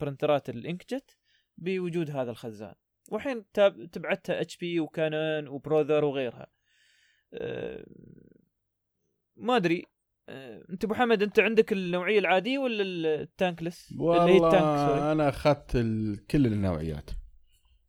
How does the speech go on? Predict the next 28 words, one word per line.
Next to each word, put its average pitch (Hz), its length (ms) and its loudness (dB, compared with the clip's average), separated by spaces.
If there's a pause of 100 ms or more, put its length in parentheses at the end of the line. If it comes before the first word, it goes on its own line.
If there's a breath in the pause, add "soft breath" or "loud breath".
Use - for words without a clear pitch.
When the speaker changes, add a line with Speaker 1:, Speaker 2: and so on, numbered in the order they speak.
(240)
Speaker 2:
كل 139 160 6
Speaker 1:
وشو 107 180 4
شفت 95 120 2
Speaker 2:
النوعيات. 180 240 -2
Speaker 1:
أفضل 147 200 -4
Speaker 2:
أخذت 151 140 4
Speaker 1:
شيء 160 180 0
من 147 60 6
Speaker 2:
ال-، 143 80 4
Speaker 1:
ناحية 143 340 2
الإنك-؟ 151 340 -8
Speaker 2:
أخذت 147 340 2
الإنك، 131 580 2 (200)
زين؟ 110 300 2 (460)
Speaker 1:
هي. 123 240 -6 (200)
Speaker 2:
بعدين 139 500 2
Speaker 1:
مم. - 140 -6
Speaker 2:
أخذت - 400 -2 (260)
في 131 340 2
عند 120 260 0
اتش 131 180 -2
بي 143 160 2
نزلوا 131 360 2
شيء 131 240 -2
جديد 143 400 2
سموه 139 760 0
إنك 147 280 2
أدفانتج. 120 600 2